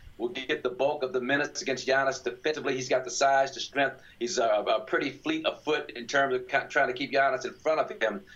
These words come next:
But again, the Bucks do such a great job of forcing cross matches, other guys having a matchup with Giannis because we get out in transition so much. So, uh, look, Nick Nurse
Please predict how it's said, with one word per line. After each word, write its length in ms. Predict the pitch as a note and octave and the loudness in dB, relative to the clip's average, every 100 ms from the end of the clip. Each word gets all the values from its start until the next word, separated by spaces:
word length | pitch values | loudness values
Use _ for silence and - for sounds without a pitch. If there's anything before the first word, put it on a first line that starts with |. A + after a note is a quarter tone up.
| - - | -20 -4
But 120 | C3+ | -2
again, 200 | C#3+ E3+ | 0 0
the 60 | C3+ | 0
Bucks 240 | E3+ F3+ | 0 0
do 120 | - D#4+ | -2 -4
such 320 | - G3 F#3+ | -2 -2 -2
a 40 | |
great 300 | - D#3+ D3+ | 0 0 2
job 320 | D#3 D3 D3 C3 | 2 4 4 0
of 120 | B2+ | -4
forcing 420 | D#3 D3+ C#3 B2+ | -2 0 -2 -4
cross 420 | - D3 C#3+ C#3+ | -2 0 0 0
matches, 500 | A#2 C#3 C3+ - B2+ B2+ | 0 2 2 0 0 2
other 180 | C#3 C3 | 0 2
guys 320 | C3+ C3 B2+ | 4 4 4
having 220 | C3 B2+ | 2 2
a 20 | |
matchup 320 | A#2+ C3 C#3 | 0 0 0
with 100 | A2 | -2
Giannis 280 | A2+ C3+ B2+ - - - - | 0 0 0 -6 -18 -8 -2
because 260 | C3 C3 | 0 0
we 60 | B2+ | 2
get 140 | C#3 | 4
out 100 | C3+ | 4
in 80 | B2 | 2
transition 500 | C3 C3+ B2+ - A2+ | 2 2 0 -6 -4
so 200 | C3+ B2 | -2 2
much. 160 | C3 - | 2 2
So, 460 | C3+ B2+ - - - - - - | 0 0 -2 -6 -12 -18 -8 2
uh, 300 | A#2 A2+ - | 2 4 0
look, 160 | D#3+ D3+ | -2 -2
Nick 160 | F#3+ | 0
Nurse 220 | G3+ G3 | 2 2